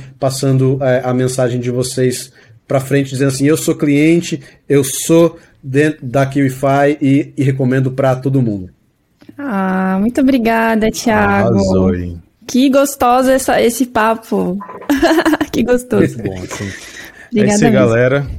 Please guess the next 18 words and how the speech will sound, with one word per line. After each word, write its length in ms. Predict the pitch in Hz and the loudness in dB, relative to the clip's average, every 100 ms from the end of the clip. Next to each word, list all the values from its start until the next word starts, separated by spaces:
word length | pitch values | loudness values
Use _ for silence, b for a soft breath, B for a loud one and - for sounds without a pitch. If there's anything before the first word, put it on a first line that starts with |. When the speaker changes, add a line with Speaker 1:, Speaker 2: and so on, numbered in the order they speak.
| - _ - - b b b _ - | -14 _ -20 -20 b b b _ -8
Speaker 3:
É, 140 | 98 | -6
obrigado 400 | 98 107 104 107 | -4 -2 0 -2
por 160 | - - | -4 -6
ter 100 | 110 | -6
assistido 360 | 123 113 110 | -6 -6 -6
esse 120 | 104 | -6
episódio 440 | 107 107 107 104 113 | -8 -4 -2 -2 -4
inteiro. 480 | 113 - 110 113 104 | -8 -4 -4 -4 -4
Você 140 | 117 | -6
que 80 | 110 | -6
assistiu 240 | 107 - | -6 -6
até 120 | 107 107 | -2 -4
aqui, 240 | 101 110 | -2 -6
deixe 260 | 107 110 - | -4 -6 -6
seu 140 | 110 | -4
like 240 | 101 98 | -2 -4
também, 380 | - 101 95 104 | -8 -8 -6 -6
tá? 260 | 98 107 | -8 -10